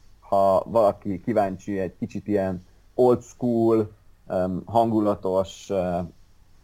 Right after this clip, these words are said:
ahogy már említettük, egyenruhák meg, meg, meg felszerelés, meg ilyen látványvilág szempontjából azért élvezhető alkotásra, annak mindenképpen ajánlom, és azért is, mert tényleg ez egy olyan, olyan rendkívüli és, és kivételes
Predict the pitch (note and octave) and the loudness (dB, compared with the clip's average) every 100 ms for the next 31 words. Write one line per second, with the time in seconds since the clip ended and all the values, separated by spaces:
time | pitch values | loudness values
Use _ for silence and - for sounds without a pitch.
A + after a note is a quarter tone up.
0 | _ - G2+ F#2+ F#2+ F2+ F2+ G#2 G2 F#2+ | _ -4 0 0 -2 0 2 2 0 0
1 | F#2+ - F#2 G2+ G2 F#2+ F#2 F#2+ F#2 F2 | -2 -2 0 2 2 -2 -4 -4 -4 -4
2 | E2+ E2+ E2+ - F#2 - E2 E2 F2 - | -6 -6 -4 2 2 2 -2 0 -2 -2
3 | F#2 F2+ - C2+ F2+ G2 G2 F#2+ F#2 F2+ | -2 -2 -4 -2 2 2 2 0 2 2
4 | E2+ - G2 F#2 F2+ F#2+ F#2 F#2 F2+ F2 | 0 -2 -4 -4 -2 0 2 0 -2 0
5 | G2+ F#2+ F2+ - F2+ - F#2 F#2 - _ | 2 2 0 -4 -8 -4 -4 -4 -6 _
6 | _ _ _ _ _ A2+ A2+ A2+ A2+ A2+ | _ _ _ _ _ 2 2 2 0 0
7 | G#2+ - G2+ G2+ G2+ - G2+ F2+ F#2+ F2+ | 0 -2 -4 -2 -4 -6 -6 -4 -6 -4
8 | D#2 G#2+ A2+ G#2+ G#2 G#2 - G2 F2+ F#2 | -2 2 4 2 0 -6 -6 -4 -2 -4
9 | - - - F#2+ F#2+ - _ _ _ G2 | -8 -18 -18 -8 -8 -8 _ _ _ -6
10 | F2 F2 F#2 F2+ F#2+ F2+ F2 - - - | -2 -2 0 0 0 0 -2 -8 -20 -10
11 | G#2 G2+ A2+ A2 - G#2+ G#2 G2 F#2+ - | -2 2 4 2 -2 -2 -2 0 -2 -4
12 | - - G#2+ F#2+ F#2 F#2 F2+ F2 - | -12 -10 -4 -4 0 0 0 -2 -12